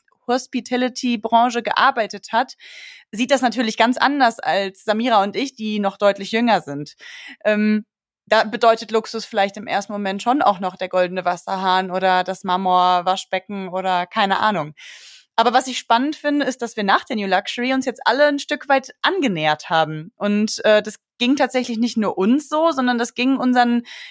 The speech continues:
Gästen, egal ob partnerseitig oder kundenseitig, auch so. Und wir alle waren uns eigentlich einig, dass der Aspekt Zeit, den wir ja auch jetzt schon ganz oft angesprochen haben, wirklich mit Abstand der wichtigste ist. Und das haben wir, ähm, gerade in den schweren Corona-Jahren, glaub ich,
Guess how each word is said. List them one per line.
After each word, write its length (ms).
Gästen, 440
egal 400
ob 340
partnerseitig 920
oder 460
kundenseitig, 920
auch 200
so. 320
Und 220
wir 180
alle 280
waren 180
uns 160
eigentlich 360
einig, 400
dass 160
der 220
Aspekt 380
Zeit, 400
den 160
wir 60
ja 160
auch 140
jetzt 180
schon 140
ganz 200
oft 200
angesprochen 640
haben, 440
wirklich 340
mit 160
Abstand 360
der 100
wichtigste 460
ist. 260
Und 120
das 160
haben 280
wir, 300
ähm, 500
gerade 340
in 180
den 200
schweren 600
Corona-Jahren, 760
glaub 180
ich, 140